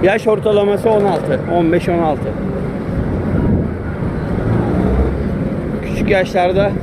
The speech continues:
Ya bu yurt dışına gidenler için geçerli değil. Mesela erken yaşlarda kendini yurt dışına atanlar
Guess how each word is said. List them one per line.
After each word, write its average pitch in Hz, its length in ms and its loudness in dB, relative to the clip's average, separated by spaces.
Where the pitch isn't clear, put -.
Ya 196 180 2
bu 262 100 4
yurt 285 240 2
dışına 285 300 -2
gidenler 277 440 0
için 294 220 -2
geçerli 269 460 0
değil. 247 180 0
Mesela 208 380 2
erken 220 300 0
yaşlarda 226 520 0
kendini 226 380 2
yurt 226 260 2
dışına 226 220 -2
atanlar 208 440 2